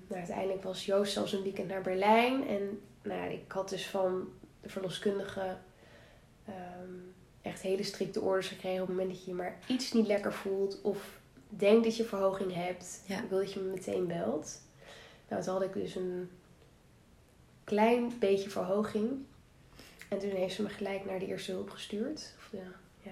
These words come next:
Speaker 1: de spoedpolie van de gynaecologie. En,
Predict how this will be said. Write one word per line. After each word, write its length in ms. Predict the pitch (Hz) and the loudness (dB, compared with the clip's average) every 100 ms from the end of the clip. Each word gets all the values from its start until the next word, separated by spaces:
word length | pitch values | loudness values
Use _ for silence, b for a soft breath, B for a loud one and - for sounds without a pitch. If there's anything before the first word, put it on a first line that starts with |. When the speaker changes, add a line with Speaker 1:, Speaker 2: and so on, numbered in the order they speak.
| - | -16
Speaker 1:
de 80 | - | -16
spoedpolie 720 | - - 170 - 190 185 180 | -14 -12 -10 -6 -4 -4 -6
van 180 | 214 180 | -8 -8
de 160 | 180 185 | -8 -10
gynaecologie. 800 | - 220 208 214 208 262 320 - B B B B B B B B B B - - - | -8 -6 -6 -4 -4 0 -2 -2 B B B B B B B B B B -20 -20 -10
En, 240 | - 220 | 6 8